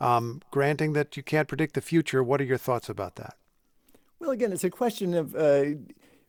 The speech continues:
Speaker 2: does it actually have to be negative growth, or does it have to be a bona fide recession, or can just a, a period of somewhat slower than normal growth do the trick? Um, that's a, that's a good question. In the past, uh, bringing inflation down has required, uh, some, uh, a bit of a dip in the economy,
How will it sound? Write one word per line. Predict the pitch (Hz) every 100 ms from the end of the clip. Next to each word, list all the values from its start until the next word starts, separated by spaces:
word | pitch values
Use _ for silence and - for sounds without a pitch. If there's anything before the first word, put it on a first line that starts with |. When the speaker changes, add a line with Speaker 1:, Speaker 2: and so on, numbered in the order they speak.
| _ 214
Speaker 2:
does | 269
it | 247
actually | 254 285 - 202
have | 185 156
to |
be | 147
negative | 117 104 127 139 151
growth, | 123 127 139
or | 139
does | 110 113
it |
have | 120 123
to | 120
be | 120
a |
bona | 104 127 117
fide | 123 104
recession, | 104 131 127 156 139
or | 120 147
can | - 135 127
just | 123 -
a, | 135 117 117
a | 113
period | 101 151 139 127 113
of | 117 113 104
somewhat | - 240 180
slower | - 165 147
than | 131
normal | 120 117 107
growth | 101 127 143
do | 139
the | 131
trick? | - 143 208 - - _ _ -
Um, | 110 110 110
that's | 104 123 -
a, | 123 117
that's | 131 135
a |
good | 139 143
question. | - 147 - 175
In | 165
the | 143
past, | - 160 147 147 -
uh, | 135
bringing | 127 147
inflation | 131 117 139 143
down | 127 123 117
has | 131 131 127
required, | 120 131 123 120 120
uh, | 117 117 113 117
some, | - 180 214 190 180 175
uh, | 160 160 151 147
a |
bit | 151 196
of |
a | 156
dip | 143 262
in | 190
the | 123
economy, | 113 110 107 117